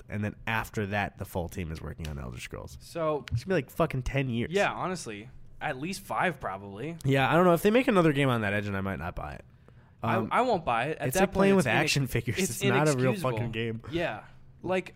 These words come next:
Speaker 2: I know that immersion is not, like, the key to a game in terms of,
Speaker 1: It
Speaker 2: like,
Speaker 1: matters, though.
Speaker 2: realism, but it fucking matters when that's what you're going for. And if
Speaker 1: Yeah.
Speaker 2: you're using such an old engine, you know,
Speaker 1: Yeah,
Speaker 2: like
Speaker 1: they just get buggier and shittier as the games go by.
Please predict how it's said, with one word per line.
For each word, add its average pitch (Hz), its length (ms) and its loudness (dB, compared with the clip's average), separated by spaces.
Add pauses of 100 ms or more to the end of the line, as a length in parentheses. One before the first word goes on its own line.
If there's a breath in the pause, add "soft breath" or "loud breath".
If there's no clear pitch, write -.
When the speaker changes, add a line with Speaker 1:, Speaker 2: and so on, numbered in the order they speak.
Speaker 2:
I 185 140 2
know 208 260 0
that 185 280 0
immersion 160 560 -2
is 131 180 -8
not, 127 300 -4
like, 123 240 -8
the 123 80 -8
key 123 400 -10
to 131 220 -6
a 113 40 -8
game 113 340 -10
in 117 80 -10
terms 120 280 -10
of, 120 60 -6
Speaker 1:
It 120 40 -4
Speaker 2:
like, 113 180 -6
Speaker 1:
matters, 113 220 -4
though. 120 80 -4
Speaker 2:
realism, 147 300 -4
but 175 160 -4
it 180 80 -6
fucking 185 500 -2
matters 139 480 0
when 156 220 -4
that's 156 200 -4
what 175 140 -10
you're 147 160 -10
going 131 460 -6
for. 101 320 -10
And 160 80 0
if 175 40 4
Speaker 1:
Yeah. 160 160 2
Speaker 2:
you're 165 80 0
using 165 300 -4
such 165 240 -6
an 143 80 -6
old 135 220 -6
engine, 120 400 -8
you 156 80 -6
know, 165 260 -6
Speaker 1:
Yeah, 202 120 4
Speaker 2:
like 147 100 2
Speaker 1:
they 131 80 4
just 156 200 0
get 135 220 2
buggier 131 460 0
and 104 100 -4
shittier 113 420 -6
as 85 120 -10
the 90 80 -14
games 107 260 -8
go 78 140 -14
by. - 240 -12